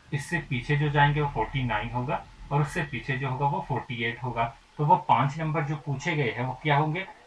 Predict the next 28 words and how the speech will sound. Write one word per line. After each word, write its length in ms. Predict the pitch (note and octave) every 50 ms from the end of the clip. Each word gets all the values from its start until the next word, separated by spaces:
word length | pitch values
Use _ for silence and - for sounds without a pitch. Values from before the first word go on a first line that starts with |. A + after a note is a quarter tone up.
| - _ -
फ़ोर्टी 360 | B2+ B2 B2 - C3 B2 C3+
एट, 120 | D#3+ D#3+
फ़ोर्टी 340 | - - C3 A#2+ - - A#2
नाइन, 280 | A2+ A2+ A2 A#2+ D3+ D3+
फ़िफ्टी, 400 | - C3+ A#2+ A#2+ - - F3 F3
फ़िफ्टी 320 | - C#3+ B2 - - A#2+
वन 240 | A2+ A2+ A#2 A#2 B2
and 100 | F3 A3 - - - - - - - -
फ़िफ्टी 340 | C#3 B2 - - - A#2+
टू। 260 | A#2 - D3+ C#3+ - - - _ _ _ _ - _ - - - _ _ _ _ - - _ _ _ _ _ _ _ _ _ - - - - - - - - -
Question 280 | - C3+ B2 - D3+ D3
को 120 | C#3+ F3
repeat 340 | D3 C#3 - - A#2 A2+ - -
कर 120 | C3 B2+
लेते 320 | C3 C3 C#3 C3+ - C#3+
हैं। 180 | C3 D#3 G#3 B3+ - - _ _ _ _ _ _ _ _ _ _ _
हमें 280 | - B2+ C#3 D#3+ D3 -
पूछा 300 | D3+ C#3 - - - F3+
गया 220 | D3 C3 A2 G#2+ A2
था 160 | - B2+ - - - -
sum 360 | - - - E3+ D#3+ E3+ E3 E3
of 120 | E3+ E3+ E3+ - -
five 180 | C3+ A#2 C3+ E3 D#3 D3 -
successive 500 | C3+ A#2+ - - C#3 - - - D#3+ D#3+
number 280 | D3+ C#3 C3 C3 D3 D3 D3
is 160 | D#3 D3 -
two 160 | - - A#2+ A#2 -
fifty। 320 | - B2 A#2+ - - -